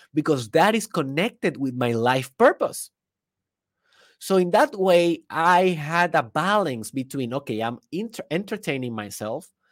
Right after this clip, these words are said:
but at the end of the day, I'm working on my life purpose. And I don't do that every time.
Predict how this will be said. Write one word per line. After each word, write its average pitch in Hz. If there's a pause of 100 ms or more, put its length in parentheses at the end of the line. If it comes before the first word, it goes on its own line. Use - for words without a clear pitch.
(200)
but 139
at 170
the 202
end 226
of 208
the 185
day, 175
I'm 151
working 151
on 135
my 123
life 120
purpose. - (240)
And 170
I 240
don't 254
do 214
that 180
every 139
time. 127